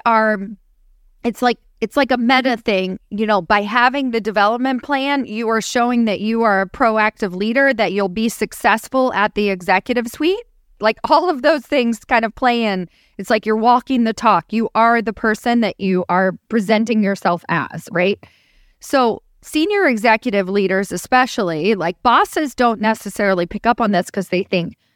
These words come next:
"Well, I'm their boss. It's their job to have a development plan and my job to do it with them."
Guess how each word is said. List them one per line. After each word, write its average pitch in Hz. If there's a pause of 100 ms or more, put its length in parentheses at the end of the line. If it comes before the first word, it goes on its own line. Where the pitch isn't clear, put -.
(180)
"Well, 196
I'm 196
their 185
boss. 160
It's 165
their 175
job 170
to 180
have 175
a 180
development 170
plan 175
and 160
my 165
job 160
to 170
do 185
it 127
with 156
them." 156